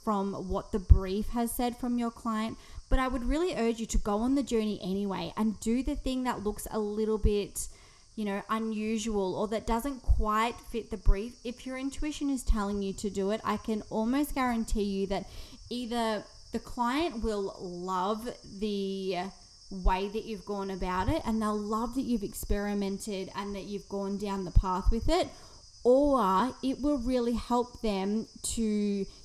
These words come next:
use that design as a marker for something that they didn't like,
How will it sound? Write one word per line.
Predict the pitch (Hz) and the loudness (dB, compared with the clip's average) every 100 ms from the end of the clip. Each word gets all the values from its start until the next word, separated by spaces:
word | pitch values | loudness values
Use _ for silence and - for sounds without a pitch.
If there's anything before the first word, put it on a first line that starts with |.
| - | -8
use | 196 240 294 330 214 | 0 4 4 2 0
that | 196 160 208 | 0 -2 -2
design | 214 202 185 185 180 | -2 -2 0 -2 -2
as | 214 226 | 0 2
a | 240 | 4
marker | 226 202 208 - 214 | 4 2 0 0 0
for | 208 202 | 0 0
something | 202 214 214 | -2 -2 -2
that | 196 - | -2 0
they | 202 | 0
didn't | 196 240 262 240 | 0 0 0 -2
like, | 180 185 160 | -4 -2 -2